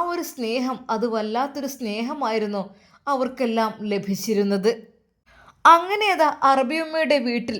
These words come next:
ഫംഗ്ഷനാണ്. എന്നാൽ നൂർ ഫാത്തിമക്ക് രണ്ടാമതും വിശേഷമായ സന്തോഷവും. എല്ലാവരും, എല്ലാം കൂടി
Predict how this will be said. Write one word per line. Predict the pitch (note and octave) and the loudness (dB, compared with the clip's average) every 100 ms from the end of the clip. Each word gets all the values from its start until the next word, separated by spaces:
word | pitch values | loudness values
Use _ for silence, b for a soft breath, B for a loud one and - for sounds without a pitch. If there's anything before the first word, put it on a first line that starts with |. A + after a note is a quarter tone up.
| - | -8
ഫംഗ്ഷനാണ്. | - G#3+ G#3+ - B3 G#3+ G3 G3+ B B _ A#3 | -4 -2 -2 -4 0 2 0 -2 B B _ -4
എന്നാൽ | A3 A#3+ B3+ | -2 -2 -2
നൂർ | G#3+ G3 G#3 | -2 -4 -6
ഫാത്തിമക്ക് | - C#4 C#4 C4 B3+ A3+ - B B - | -6 -6 -6 -8 -6 -6 -8 B B -8
രണ്ടാമതും | G3+ G3+ F#3+ G#3 A3+ A#3 C4 | -2 -2 -2 -2 -2 -4 -6
വിശേഷമായ | G#3+ G3+ A3+ A#3+ C4+ B3 A3 F#3 - | -6 -4 -2 -2 -4 -4 -4 -4 -8
സന്തോഷവും. | - G#3+ F3 F3+ G#3+ G3+ G#3+ F#3 B B _ | -8 -6 -6 -6 -4 -4 -4 -6 B B _
എല്ലാവരും, | D#4+ E4 E4+ F4+ F4 - - | -4 -2 2 2 0 -4 -4
എല്ലാം | D4+ E4 F#4 D4+ | -2 -2 -4 -2
കൂടി | C#4 B3+ | -2 -2